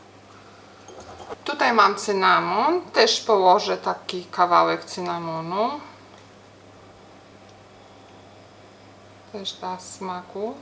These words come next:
dobrego. Możemy też, e, dać listek, e, laurowy.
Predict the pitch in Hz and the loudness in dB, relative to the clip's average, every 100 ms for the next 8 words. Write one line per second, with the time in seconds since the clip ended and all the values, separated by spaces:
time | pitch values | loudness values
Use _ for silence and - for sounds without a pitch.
0 | - 185 180 180 180 208 247 339 339 - | -10 -10 -8 -8 -8 -2 2 2 0 -14
1 | - - - - - - - - - - | -20 -20 -20 -20 -20 -20 -20 -20 -20 -20
2 | - - - 226 240 269 285 285 240 247 | -20 -20 -6 0 4 4 2 0 2 2
3 | - - - 202 202 202 208 220 - 220 | 2 0 0 -2 -2 2 2 2 0 -6
4 | 214 220 - - - 139 - - - - | -6 -6 -8 -8 -4 -4 -6 -20 -20 -20
5 | - 226 190 180 180 185 - - 196 180 | -20 -14 -10 -10 -10 -12 -18 -10 -2 0
6 | 185 175 165 - 185 | 0 -2 -4 -2 -2